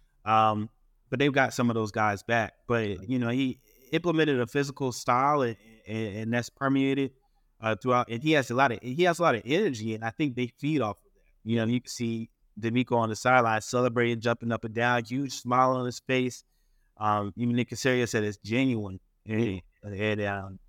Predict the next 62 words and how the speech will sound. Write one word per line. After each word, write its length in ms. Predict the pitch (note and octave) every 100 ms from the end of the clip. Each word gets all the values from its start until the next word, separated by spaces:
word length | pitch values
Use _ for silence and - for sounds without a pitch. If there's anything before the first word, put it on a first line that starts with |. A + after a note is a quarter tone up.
| _
you 120 | A2+ A2+
know, 120 | A2
it's 80 | -
contagious. 920 | A2+ G2+ B2+ C3+ A#2 G2+ F2+ - - _ _ - -
Um, 260 | G#2+ G#2+ G#2+
you 100 | A#2
can 60 | -
see 140 | B2
a 60 | A#2
lot 140 | A#2
of 60 | A2
guys 280 | A2 G#2+
happy. 480 | B2 B2 A#2+ F2 E2+ _ -
One 240 | B2 E3
of 40 | E3
the 100 | D#3
things 260 | D3+ C#3+
that 120 | B2+
he 140 | B2 B2+
did, 240 | B2 A#2+
and 60 | A2+
I 60 |
mentioned 300 | A2+ B2 A#2+
this 160 | A2+ G#2+
in 100 | G#2+
the 60 | G#2
story 320 | - A#2+ A2+
I 40 |
recently 440 | A2 A2 - A2 G#2
posted 360 | A#2 G#2 -
today, 320 | G2+ G#2 G#2+ - - - _ - - - _ - -
is, 160 | A2 A2
uh, 120 | G#2+
one 220 | A#2+ B2
of 60 | A2
the 20 |
first 220 | C3 B2
tasks 220 | C3 A#2+
he 60 | A#2
did 180 | A#2 A2
was 180 | G#2
he 80 | B2+
decided 420 | A#2+ - A#2 A2
to 60 | -
change 180 | A#2 A2+
up 80 | G2
the 80 |
locker. 380 | G2+ G#2 - F#2 _ _ _ _ G#2+
Um, 320 | G#2+ G2+ F#2+ - _
like, 140 | G#2+ A2+
it 80 |
was 140 | C#3 C3+
tough 180 | B2+ -
for 140 | A2+
the 60 | G#2+
journalists 500 | A#2+ C3+ A2+ G#2+ -
because 220 | G#2+ G#2+
we 140 | A#2+
knew 120 | B2 A#2
where 160 | A#2
guys 380 | G2 A#2 A2+ G2+
were. 340 | A2+ A2+ G#2+